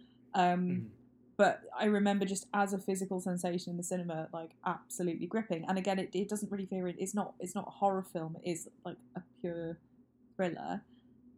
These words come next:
Speaker 2: Whereas, and that is real time.
Speaker 1: Yeah.
Speaker 2: Um, just about, I think there's a couple of bits which aren't quite real time. But Locke as well is pretty much real time.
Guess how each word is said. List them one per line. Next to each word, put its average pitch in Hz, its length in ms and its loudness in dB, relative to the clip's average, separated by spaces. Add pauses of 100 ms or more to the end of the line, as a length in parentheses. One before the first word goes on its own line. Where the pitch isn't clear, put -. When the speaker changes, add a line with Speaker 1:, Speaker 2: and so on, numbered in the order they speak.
(200)
Speaker 2:
Whereas, 190 880 2
and 196 120 2
that 185 120 4
is 180 100 -6
real 180 220 4
time. 160 440 -10 (1300)
Speaker 1:
Yeah. 175 220 4
Speaker 2:
Um, 170 340 -8 (400)
just 247 340 0
about, 175 220 2
I - 40 -2
think 220 140 -4
there's 214 120 -4
a - 140 -10
couple 214 300 -4
of 180 160 -6
bits - 320 -8
which - 240 -8 (120)
aren't 165 340 -6 (120)
quite 160 240 -8
real 156 240 -4 (120)
time. 156 340 -6 (200)
But - 140 0
Locke - 520 2
as 185 100 -4
well 175 360 -2 (100)
is 165 300 -6 (240)
pretty 180 300 -4
much 151 260 -10
real 160 180 -4
time. 156 400 -6